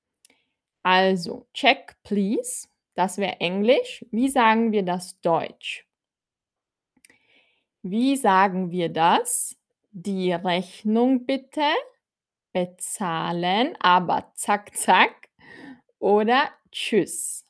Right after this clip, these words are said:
Was würden wir am besten sagen? Was sagt ihr? Ja, natürlich. Sehr gut gemacht. „Die Rechnung“. Okay?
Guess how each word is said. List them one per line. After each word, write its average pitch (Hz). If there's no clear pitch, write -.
Was 233
würden 220
wir 214
am 180
besten 214
sagen? 170
Was 190
sagt 175
ihr? 170
Ja, 170
natürlich. 214
Sehr 170
gut 180
gemacht. -
„Die 214
Rechnung“. 208
Okay? -